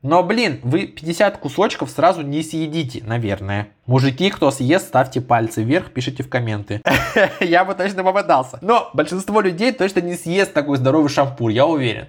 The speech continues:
И тогда нужно есть, ну, по кусочку, понемножку. Снять с этого шампура несколько штук. Ну, не знаю, пять, десять, пятнадцать.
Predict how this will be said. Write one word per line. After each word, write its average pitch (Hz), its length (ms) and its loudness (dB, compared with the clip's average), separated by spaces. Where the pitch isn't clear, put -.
И 156 80 2
тогда 185 380 2
нужно 208 340 0
есть, 156 400 2
ну, 175 80 0
по 202 160 0
кусочку, 220 600 0
понемножку. 170 920 0
Снять 208 280 -4
с - 80 -2
этого 185 240 4
шампура 185 420 2
несколько 165 360 -4
штук. - 340 -10
Ну, 151 100 -6
не 185 100 -4
знаю, 151 300 0
пять, 147 400 2
десять, 147 420 -2
пятнадцать. 123 600 -6